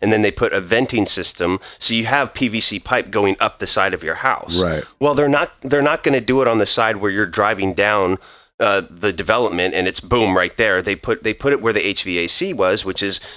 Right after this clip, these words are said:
Speaker 1: tucked away in between, uh, my neighbor's house and on the other side.
Speaker 2: Yeah, it's
Speaker 1: So
Speaker 2: like you
Speaker 1: it's
Speaker 2: already got
Speaker 1: the
Speaker 2: ugly stuff right there.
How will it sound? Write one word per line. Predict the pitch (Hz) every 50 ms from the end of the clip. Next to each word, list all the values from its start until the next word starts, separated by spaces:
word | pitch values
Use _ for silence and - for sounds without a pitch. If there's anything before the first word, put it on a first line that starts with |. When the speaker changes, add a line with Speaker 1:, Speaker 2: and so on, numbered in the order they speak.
| - _ _
Speaker 1:
tucked | - 113 110 - -
away | 139 123 117 113 113
in | 90 98 101
between, | 98 113 113 - - 117 107 110 110 107 107 -
uh, | - 95 92 90
my | 90 90 92
neighbor's | 98 98 98 98 95 117 110 -
house | - 101 92 92 98 - - - - - -
and | 110 107
on | 104 104 101
the | 101 98
other | 95 90 92 95
side. | - - 151 156 139 143
Speaker 2:
Yeah, | 151 135
it's | 123 -
Speaker 1:
So | 147
Speaker 2:
like | 139 -
you | 147
Speaker 1:
it's | 151 156
Speaker 2:
already | 156 143
got | 131 139 135 -
Speaker 1:
the | 123 127
Speaker 2:
ugly | 120 117 117
stuff | 107 - 127 123 107 92
right | 90 85 78
there. | 78 73 80 92